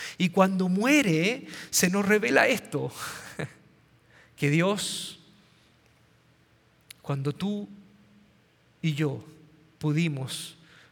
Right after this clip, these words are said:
haber pagado las consecuencias de nuestros actos, y en cierta manera sí, pagamos consecuencias, pero la consecuencia definitiva de nuestros actos, que es la muerte, al final Él pagó.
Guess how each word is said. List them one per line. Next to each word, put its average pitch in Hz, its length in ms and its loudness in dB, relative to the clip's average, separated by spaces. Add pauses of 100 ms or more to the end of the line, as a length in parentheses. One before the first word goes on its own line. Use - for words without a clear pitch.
haber 151 340 4
pagado 156 480 4
las 139 160 -4
consecuencias 156 720 0
de 156 80 -2
nuestros 147 380 -4
actos, - 560 -8 (400)
y 160 60 0
en 151 60 2
cierta 170 300 2
manera 165 300 2
sí, 180 340 -4 (420)
pagamos 170 440 2
consecuencias, 143 680 -2 (600)
pero 139 180 2
la 143 140 2
consecuencia 165 580 0
definitiva 156 680 0
de 156 100 -2
nuestros 156 340 -2
actos, 151 360 -2
que 156 100 -2
es 160 60 2
la 175 120 2
muerte, 156 540 -2 (1040)
al 135 100 2
final 143 340 2
Él 151 140 2
pagó. 113 400 -6